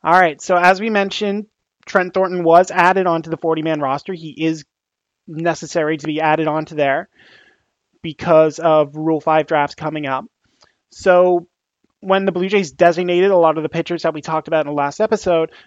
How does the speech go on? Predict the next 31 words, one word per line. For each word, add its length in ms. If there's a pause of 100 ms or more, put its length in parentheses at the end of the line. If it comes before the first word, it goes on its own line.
there 100
was 140
a 40
lot 200
of 80
room 320
cleared 340
up, 240
and 160
there 80
were 220
many 920
names 580
who 140
could 260
fill 180
those 240
slots. 640 (680)
And 280
in 220
the 180
end, 440 (180)
the 140
Blue 260
Jays 500 (140)
picked 480 (240)
four 360
other 260
names 680 (520)
to 280
protect. 640